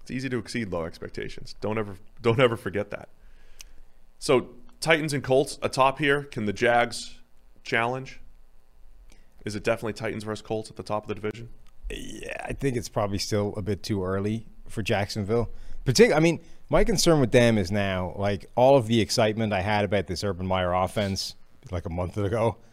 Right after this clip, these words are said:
Speaker 2: it's gone. All of it. Now, maybe that was just, "We'll keep the powder dry in the preseason. We're not
Speaker 1: Stop
Speaker 2: gonna show everything."
Speaker 1: overreacting.
Speaker 2: No, I'm out.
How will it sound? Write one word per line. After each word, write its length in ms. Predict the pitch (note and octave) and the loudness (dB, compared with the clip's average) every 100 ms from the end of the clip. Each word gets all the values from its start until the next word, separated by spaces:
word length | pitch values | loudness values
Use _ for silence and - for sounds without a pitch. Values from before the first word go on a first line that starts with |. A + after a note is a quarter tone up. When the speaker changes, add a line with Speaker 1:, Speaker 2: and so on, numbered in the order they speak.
| - - | -20 -20
Speaker 2:
it's 100 | - | 2
gone. 320 | A#2+ G2 D2+ - - - | 4 4 2 -8 -18 2
All 240 | C3+ A#2 | 4 4
of 100 | D#2 | 2
it. 100 | C#2+ - | -8 -2
Now, 300 | B2 A2+ - - - - | 2 2 0 -8 -20 -6
maybe 300 | A#2 B2 B2 | 4 4 6
that 180 | A#2 A#2+ | 6 6
was 160 | A2 G2+ | 4 0
just, 380 | A#2+ G#2 - G#2+ | 2 2 0 -4
"We'll 200 | G2 F#2+ | -4 -2
keep 220 | A2+ - | -4 -4
the 60 | |
powder 320 | - A2+ G#2 F2+ | 0 2 2 2
dry 260 | G#2+ G2+ | 2 2
in 80 | F#2+ | 0
the 60 | F2 | 2
preseason. 580 | C3 G#2+ A2+ F#2 G2 | 2 2 0 -2 -2
We're 120 | F#2+ G2+ | -2 4
not 180 | D#3 | 4
Speaker 1:
Stop 0 | A2 | 4
Speaker 2:
gonna 160 | B2 | 2
show 180 | B2+ A#2 | 6 6
everything." 200 | A2 F#2+ | 4 2
Speaker 1:
overreacting. 640 | G2+ A2 - A2 A2 G#2+ B2+ | 2 0 2 4 4 2 8
Speaker 2:
No, 320 | G3+ D3+ - | 10 10 6
I'm 160 | C#3 E3 | 4 8
out. 320 | E3+ A2+ | 6 6